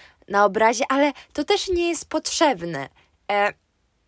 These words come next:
i wydaje mi się, że na początku nie jest to naprawdę niezbędne, więc jeśli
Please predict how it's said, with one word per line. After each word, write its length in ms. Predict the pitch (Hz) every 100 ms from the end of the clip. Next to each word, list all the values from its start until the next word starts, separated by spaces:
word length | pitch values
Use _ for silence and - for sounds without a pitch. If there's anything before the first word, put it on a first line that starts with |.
| _ _ _ _ _
i 180 | 240 254
wydaje 520 | 240 285 285 320 339
mi 200 | 339 339
się, 260 | 339 359 330
że 180 | 294 302
na 360 | 247 233 254
początku 920 | 262 269 262 - 254 220 233 - - 330
nie 400 | 277 202 254 262
jest 240 | 247 -
to 200 | 233 202 -
naprawdę 520 | 175 170 165 165 165
niezbędne, 840 | 165 175 175 170 160 160 160 302 - - - - -
więc 220 | 226 233
jeśli 480 | - 247 - 262 240